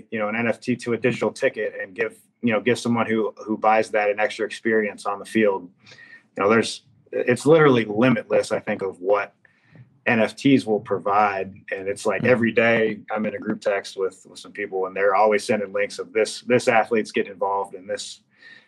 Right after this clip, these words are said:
Speaker 1: this, you know, I saw just today that, uh, I think Topps finally launched their, um, their plan for kinda to rival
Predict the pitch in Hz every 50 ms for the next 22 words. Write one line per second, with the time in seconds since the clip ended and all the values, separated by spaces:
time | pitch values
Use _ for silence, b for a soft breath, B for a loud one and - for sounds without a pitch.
0 | b b - 123 127 - - _ _ 117 117 104 98 98 107 113 - 131 123 113
1 | 107 - 120 113 - - - 107 107 113 113 110 101 107 104 104 101 101 101 95
2 | 98 101 113 104 87 - 113 107 101 95 - - - - 104 101 101 95 98 98
3 | 98 95 92 95 95 95 95 - - - 101 98 98 95 95 92 92 92 87 87
4 | 85 101 98 95 - - 98 95 92 90 87 - - 98 92 90 - - - _
5 | _ _ _ _ _ _ - - - - 110 101 101 - - 107 95 95 92 95
6 | 92 92 98 92 90